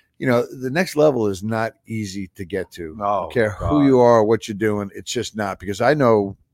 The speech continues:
Speaker 1: I can tell you that, you know, Michael Patrick, you know, I thought Michael Patrick deserved a chance to, you know, he was deaf. Um, and Michael played for us and had a good career. He started out at Winthrop and then went to Moorhead, had a good career, put up good numbers,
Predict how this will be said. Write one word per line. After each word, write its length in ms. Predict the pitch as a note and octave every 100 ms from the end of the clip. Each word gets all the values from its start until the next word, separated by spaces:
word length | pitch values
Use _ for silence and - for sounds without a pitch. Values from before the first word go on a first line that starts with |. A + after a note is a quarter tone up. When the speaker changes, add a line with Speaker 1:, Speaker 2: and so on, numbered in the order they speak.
| _
Speaker 1:
I 120 | C#3
can 100 | B2+
tell 140 | G#2 A#2
you 100 | A2
that, 240 | G#2+ A2
you 60 | G#2+
know, 80 | F#2
Michael 320 | G2+ A#2 A2+
Patrick, 580 | - B2+ - F2+ - _
you 80 | G2+
know, 240 | F#2+ G#2+ A2+
I 100 | A#2+
thought 200 | A#2 B2
Michael 260 | B2 B2+ A#2
Patrick 400 | B2+ C3 - G#2
deserved 340 | G2 G2+ G2
a 60 | F2+
chance 420 | - G2 F#2+ -
to, 380 | G2 F#2+ F2+ E2+ _ _
you 140 | G#2+
know, 80 | G#2+
he 120 | G#2+
was 160 | C3 A#2
deaf. 420 | C#3+ D3 - _ _ _ _ _ _ _
Um, 520 | F2+ F#2 F2+ F2+ F2+ -
and 140 | G#2 G#2+
Michael 240 | A#2 A#2+
played 260 | C#3 C3 A#2+
for 160 | B2
us 240 | C3 D3 -
and 120 | G2+
had 140 | A2+
a 60 | G#2
good 200 | B2+ B2
career. 400 | C#3 C3 B2+ A#2
He 100 | G2
started 320 | - B2+ B2+
out 260 | A#2+ G#2+ G#2
at 280 | G2+ F#2+ F2+
Winthrop 340 | C3 C3 C3+
and 80 | G#2+
then 160 | G#2 G#2+
went 180 | G#2+
to 140 | - F#2+
Moorhead, 520 | G2 B2 C3+ C3+ A#2+
had 120 | G2
a 40 | F#2+
good 220 | B2+ A#2+
career, 280 | C3+ B2+ B2
put 120 | G2
up 140 | F2
good 160 | C3 A#2+
numbers, 420 | A#2+ B2 B2